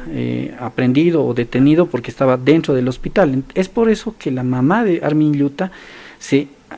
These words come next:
eh, se va hasta media calle, gana par-, gran parte de la calle y, y se arrodilla. Sin importar esto, eh, los policías que estaban a pie, eh, comienzan a empujar a varias mujeres de pollera que junto con ellas se, se habían arrodillado.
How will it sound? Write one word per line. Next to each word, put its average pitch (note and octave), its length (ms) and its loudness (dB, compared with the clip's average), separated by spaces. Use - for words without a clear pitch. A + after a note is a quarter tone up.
eh, B2+ 400 -6
se - 240 -2
va D3 160 4
hasta D3+ 220 -2
media C#3+ 340 2
calle, D3 480 -2
gana C#3 800 0
par-, C#3 280 2
gran C#3 300 2
parte C#3+ 300 0
de C3 100 2
la B2 140 0
calle C#3+ 360 0
y, B2 400 -4
y C#3 60 -2
se - 100 0
arrodilla. F#3 580 2
Sin G3+ 220 4
importar G#3+ 600 4
esto, G#3 400 -2
eh, A#2+ 500 -4
los D3+ 460 2
policías D3+ 560 2
que - 80 -12
estaban C#3+ 300 0
a C3+ 100 -2
pie, C#3+ 300 0
eh, C3 120 -2
comienzan F3 500 4
a D3 40 2
empujar C#3 440 -2
a D3 40 0
varias C#3+ 300 4
mujeres C3+ 400 -2
de C3 80 -6
pollera C3+ 380 0
que B2+ 160 -10
junto C3 300 -6
con B2 180 -4
ellas B2+ 220 0
se, - 140 -8
se - 120 -4
habían B2 180 0
arrodillado. A#2 520 -2